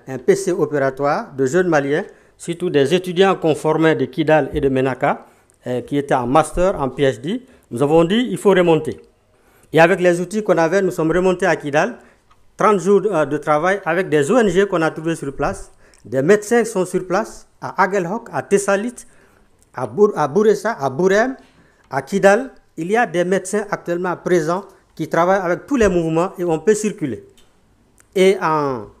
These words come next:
en donnant le S M C, Seasonal Malaria Chemo Prevention, c'est-à-dire Amodiaquine S P, une population qui n'avait pas,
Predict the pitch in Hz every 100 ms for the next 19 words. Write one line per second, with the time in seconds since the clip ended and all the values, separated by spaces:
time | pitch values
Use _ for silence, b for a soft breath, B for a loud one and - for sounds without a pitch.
0 | _ 160 175 185 202 208 165 151 143 196
1 | 185 165 147 202 - - - 170 170 165
2 | 156 156 156 151 151 151 151 151 156 151
3 | 170 196 B B - 131 147 139 156 120
4 | - 180 180 170 165 160 151 - 175 -
5 | - 151 127 B B - 143 165 160 160
6 | 156 185 175 147 143 143 143 -